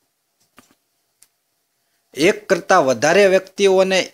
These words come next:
ઈમેલ મોકલવા માટે કયા વિકલ્પનો ઉપયોગ કરવામાં આવે છે?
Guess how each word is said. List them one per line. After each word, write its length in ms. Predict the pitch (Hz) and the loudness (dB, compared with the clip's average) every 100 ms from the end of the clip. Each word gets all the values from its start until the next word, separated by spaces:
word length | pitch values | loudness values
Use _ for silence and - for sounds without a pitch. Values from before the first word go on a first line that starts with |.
| - | -10
ઈમેલ 420 | 165 180 220 202 | -6 0 2 2
મોકલવા 580 | 170 175 190 190 180 147 | -2 -2 -2 0 0 0
માટે 540 | 139 180 - 110 92 _ _ _ _ - | 0 -2 -2 -6 -8 _ _ _ _ -4
કયા 160 | 190 | 0
વિકલ્પનો 640 | 202 196 214 202 - 202 202 | 0 2 0 0 -4 -2 0
ઉપયોગ 520 | 180 - 190 202 202 | -2 0 2 2 0
કરવામાં 540 | 165 165 180 190 190 | -4 0 0 2 2
આવે 200 | 165 185 | 2 2
છે? 380 | 170 170 156 151 | -2 -4 -6 -8